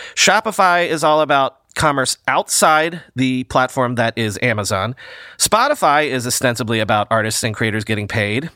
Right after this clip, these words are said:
at least in theory, right? So maybe it's hard not to connect the dots here and see the potential making of a rebel alliance of Facebook, Shopify, and Spotify that could be pretty powerful with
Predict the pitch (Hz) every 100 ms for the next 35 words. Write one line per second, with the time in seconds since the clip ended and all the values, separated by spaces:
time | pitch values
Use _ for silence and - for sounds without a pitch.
0 | _ 107 101 101 107 101 104 107 113 151
1 | - - - - - - - 175 262 330
2 | 294 262 233 190 - - 220 208 185 -
3 | 156 202 254 - - 240 - 220 208 -
4 | 180 220 240 - 170 156 160 - 156 151
5 | - 175 170 151 160 170 - - 196 -
6 | 208 196 190 165 135 160 165 180 175 135
7 | 139 113 131 110 143 160 175 135 131 139
8 | 214 233 117 - - - - _ - 107
9 | 101 - 185 - 180 - 165 151 165 147
10 | 147 143 - 107 98 240 254 - 139 135
11 | - - - - - 113 110 247 285 262
12 | 226 247 - 196 247 190 139 87 - _
13 | _ - 113 107